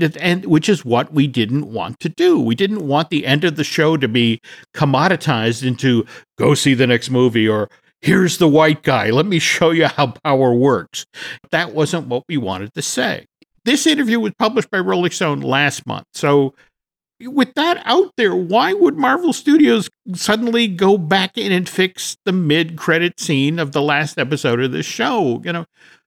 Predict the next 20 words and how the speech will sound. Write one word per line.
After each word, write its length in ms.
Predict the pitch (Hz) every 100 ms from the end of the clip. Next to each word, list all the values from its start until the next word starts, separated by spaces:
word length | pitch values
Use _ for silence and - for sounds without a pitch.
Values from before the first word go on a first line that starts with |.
| _ _
couldn't 260 | 202 254
it 200 | 262 254 - -
also 540 | 165 202 - 220 214
have 320 | 160 190 165
been 520 | 175 185 202 214 208 208 _ _ _ _ _ -
that 240 | 156 147 _
Falcon 400 | - 170 - 196 170
and 240 | 185 180 -
Winter 220 | 156 185
Soldier 320 | 180 170 175
was 100 | 170
supposed 300 | - 143 151
to 80 | 180
come 200 | 185 190
first, 380 | 180 127 139 -
then 460 | 143 104 104 127 180
Wanda, 440 | 165 151 151 151 -
then 320 | 113 113 127
Loki? 640 | 156 277 262 - 85 -
And 380 | 156 139 135